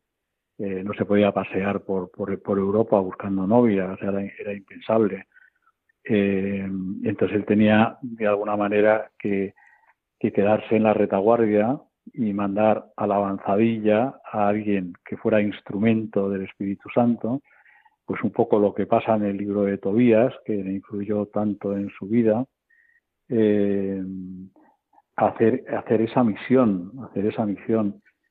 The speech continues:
pero con una confianza ilimitada, porque sabían que a quien estaban enviando era, mm, un instrumento preclaro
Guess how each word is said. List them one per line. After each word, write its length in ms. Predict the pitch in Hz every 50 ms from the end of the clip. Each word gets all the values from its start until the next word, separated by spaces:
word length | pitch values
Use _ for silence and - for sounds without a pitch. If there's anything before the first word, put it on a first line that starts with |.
| _ _
pero 200 | - 117 104 101
con 180 | - - 98 98
una 180 | 104 113 117
confianza 560 | - 120 113 120 - - 120 120 120 117 139
ilimitada, 560 | 135 131 127 113 104 - 120 131 143 120 107 101
porque 240 | 101 98 92 98
sabían 500 | - - 101 98 104 110 110 117 117 117 113 _
que 100 | - 117
a 60 | 107
quien 220 | - - 117 104 101
estaban 420 | 95 - _ 110 110 113 113 117
enviando 560 | 120 117 123 117 120 117 113 110 98 - - - - - - _ _ _ - - - _ _ -
era, 360 | 117 107 113 117 131 147 - - _ _
mm, 380 | - 131 110 104 101 98 95 92 _ _ _ -
un 120 | - 117 117
instrumento 720 | 117 - - 123 107 113 117 117 - 135 135 147 - - - _ _ _ _ _ _
preclaro 720 | - 110 101 - - 117 113 113 113 117 120 139 143 -